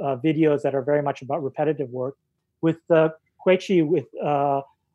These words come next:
you know, a number of, uh, different sort of artists from Vietnam who will do, uh, you know, a, a wide range of things. Um, Koichi herself is, you know, really thinking about, uh, you know, quite,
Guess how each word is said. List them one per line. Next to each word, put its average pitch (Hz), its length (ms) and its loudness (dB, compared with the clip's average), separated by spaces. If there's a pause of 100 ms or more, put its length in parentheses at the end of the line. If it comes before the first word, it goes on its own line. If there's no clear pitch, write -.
(220)
you 170 120 -2
know, 190 80 -2
a 156 100 -2
number 175 400 4
of, 143 240 2
uh, 139 300 4
different 185 500 0
sort 151 140 2
of 135 80 -8
artists 151 380 2
from 143 180 -8
Vietnam 151 520 0
who 139 80 -2
will 139 120 2
do, 143 400 -2 (400)
uh, 139 380 0
you 147 100 -4
know, 147 340 -4
a, 160 60 -2
a 147 40 4
wide 151 360 2
range 147 280 -4
of 135 120 -4
things. 156 480 -2 (420)
Um, 170 360 2 (920)
Koichi 226 320 2
herself 214 500 2 (320)
is, 180 320 -4
you 180 120 2
know, 165 200 4 (320)
really 202 240 2
thinking 185 360 0
about, 151 520 2
uh, 151 280 2 (200)
you 180 120 -4
know, 156 160 0 (580)
quite, 214 260 0